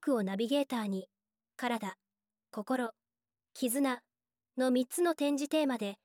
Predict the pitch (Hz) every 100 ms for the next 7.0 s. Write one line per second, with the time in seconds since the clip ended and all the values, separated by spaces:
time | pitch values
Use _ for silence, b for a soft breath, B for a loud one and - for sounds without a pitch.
0 | _ _ _ _ - - 320 320 269 220
1 | 196 254 262 233 190 180 254 349 330 233
2 | 202 214 233 233 - 226 247 269 240 226
3 | 247 208 202 _ _ _ _ _ - 339
4 | 320 240 - 240 285 302 240 208 220 247
5 | 233 214 208 _ _ _ _ _ - 247
6 | 311 330 330 302 - - 285 262 240 208